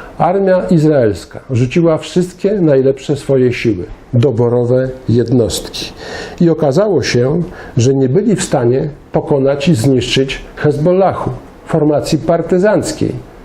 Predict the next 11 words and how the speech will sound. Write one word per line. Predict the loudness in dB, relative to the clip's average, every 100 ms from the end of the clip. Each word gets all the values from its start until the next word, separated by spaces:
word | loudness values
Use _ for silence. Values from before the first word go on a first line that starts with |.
| -4
de | -2
facto | 0 -2 -2 -2
pozbawionej | 0 0 0 2 0 0 -2 -2
takiego | -2 0 2 2
uzbrojenia | 2 2 2 2 0 0 -2 -4 -10 -2
i | 0
takich | 0 -2 -2 0
możliwości. | 0 2 2 2 -2 -4 -6 -6 -10 -10 -10 -4 -2
I |
ta | 0 0
komisja | 0 0 0 0 -2 0